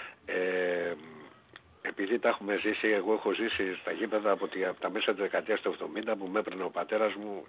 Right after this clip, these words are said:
από το χεράκι δέκα χρονών και πηγαίναμε και έψαχνε,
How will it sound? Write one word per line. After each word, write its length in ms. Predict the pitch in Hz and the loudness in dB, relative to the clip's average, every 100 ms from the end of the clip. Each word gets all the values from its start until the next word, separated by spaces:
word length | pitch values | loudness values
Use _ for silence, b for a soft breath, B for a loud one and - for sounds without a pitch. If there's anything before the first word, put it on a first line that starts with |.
| - - | -6 -6
από 140 | - | -6
το 100 | 104 | -6
χεράκι 540 | - 107 107 - 107 - B B B - | -2 0 0 -2 -10 -10 B B B -4
δέκα 240 | 104 98 | 2 4
χρονών 440 | - 82 113 120 | 2 -2 -2 -4
και 120 | - 98 | -2 -4
πηγαίναμε 600 | 76 98 120 127 127 117 B B B B B B | 0 0 0 0 -2 -6 B B B B B B
και 120 | - 160 | 8 10
έψαχνε, 540 | - 98 92 113 | 10 8 6 0